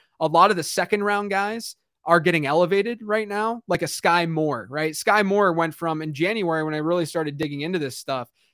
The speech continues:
Sky Moore was, like, barely a top one hundred pick from a projection standpoint. And now people are talking about him maybe squeaking into the, into the first round, especially now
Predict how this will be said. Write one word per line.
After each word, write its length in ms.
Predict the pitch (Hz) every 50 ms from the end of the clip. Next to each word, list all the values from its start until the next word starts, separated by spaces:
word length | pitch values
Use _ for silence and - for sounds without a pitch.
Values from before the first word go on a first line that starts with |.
| _
Sky 240 | - - - 196 214
Moore 220 | 214 196 202 226 214
was, 160 | 185 160 156
like, 200 | 165 156 139 127
barely 360 | - 147 185 202 190 185 175
a 60 | 170
top 340 | - - - 180 175 - -
one 100 | 190 165
hundred 300 | 170 175 160 147 131 -
pick 240 | - 185 185 - -
from 100 | - 147
a 80 | 139
projection 400 | 120 139 131 156 180 180 - 180
standpoint. 540 | 151 - 151 143 135 127 139 139 135 135 - _ _ _ _
And 100 | - 165
now 140 | 170 175 190
people 220 | 190 208 185 202
are 40 | 185
talking 200 | 175 185 180 180
about 160 | 175 175 170
him 100 | 175 175
maybe 220 | 175 175 170 175 170
squeaking 380 | - - - 175 165 170 170
into 240 | 170 165 165 160 165 -
the, 180 | 170 156 190 196
into 140 | 185 170
the 100 | 160 165
first 280 | - - 165 160 - -
round, 240 | 143 175 220 208 131
especially 360 | 135 - 190 180 - 185 180
now 280 | 175 170 170 165 170